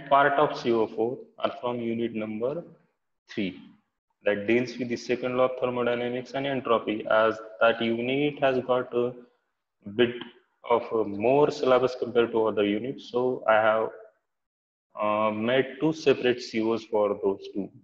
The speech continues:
and C O four has got part of unit number three as well as part of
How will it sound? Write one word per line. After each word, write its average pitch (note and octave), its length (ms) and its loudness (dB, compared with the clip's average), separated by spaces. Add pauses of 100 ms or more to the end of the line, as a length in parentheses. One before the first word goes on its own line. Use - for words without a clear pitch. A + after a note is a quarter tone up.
(120)
and A2 160 -10
C - 160 -6
O A#2+ 320 -2 (100)
four D3+ 440 2 (840)
has A#2+ 220 6
got B2+ 360 0
part B2 260 6
of C#3 260 2
unit B2 260 -6
number A#2 300 -4 (120)
three D#3 180 -2
as B2+ 180 -4
well A#2 160 -2
as A#2+ 100 -8
part G#2+ 300 2
of G#2+ 100 -4